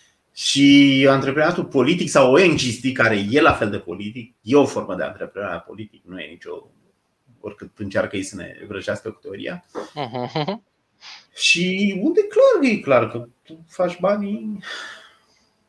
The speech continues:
Speaker 1: fără număr.
Speaker 2: Hmm. Uh, pe și oamenii
Speaker 1: E și,
Speaker 2: de ce n-au de
Speaker 1: e
Speaker 2: ales?
Speaker 1: și, e și vina U E că eu, na,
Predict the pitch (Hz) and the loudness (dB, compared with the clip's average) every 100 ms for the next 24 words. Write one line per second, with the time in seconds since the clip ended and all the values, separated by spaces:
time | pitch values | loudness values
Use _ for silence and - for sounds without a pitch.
0 | _ _ _ _ _ _ _ _ 151 151 | _ _ _ _ _ _ _ _ 0 2
1 | 165 104 - _ _ _ _ _ _ _ | 2 -2 -6 _ _ _ _ _ _ _
2 | _ _ _ _ _ - 156 113 - _ | _ _ _ _ _ -10 -8 -8 -10 _
3 | _ _ _ _ _ _ _ _ _ _ | _ _ _ _ _ _ _ _ _ _
4 | - - - - - - 120 120 120 123 | -20 -20 -20 -20 -20 -10 -2 0 0 0
5 | 120 120 - - 160 - 190 185 175 151 | -4 -10 -20 -6 -4 4 4 6 4 2
6 | 143 143 120 113 113 143 156 - - - | 0 0 0 2 2 4 2 0 -2 -14
7 | _ _ _ - 127 - 131 127 127 120 | _ _ _ -10 -6 -2 0 2 4 4
8 | 113 113 90 104 98 95 - - 110 80 | 4 4 2 0 0 -2 -6 -6 -2 -4
9 | - | -6